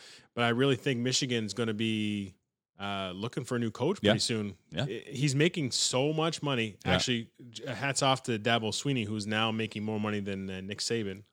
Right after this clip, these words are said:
Speaker 1: on
Speaker 2: Whoa.
Speaker 1: a yearly basis. Yeah, he's up at nine point four. Um, anyway, I actually,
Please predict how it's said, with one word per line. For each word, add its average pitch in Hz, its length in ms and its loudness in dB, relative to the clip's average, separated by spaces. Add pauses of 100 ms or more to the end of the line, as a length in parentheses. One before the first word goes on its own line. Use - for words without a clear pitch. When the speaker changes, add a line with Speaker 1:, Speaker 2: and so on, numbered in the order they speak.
Speaker 1:
on - 80 4
Speaker 2:
Whoa. 202 120 12
Speaker 1:
a - 20 10
yearly 101 200 6
basis. 98 380 -8
Yeah, 107 160 -4 (100)
he's 110 140 -8
up 113 140 -4
at 104 40 -10
nine 104 200 -8
point 104 220 -10
four. 104 260 -6 (840)
Um, 120 680 0 (100)
anyway, 135 300 4 (280)
I 135 180 6
actually, 113 420 0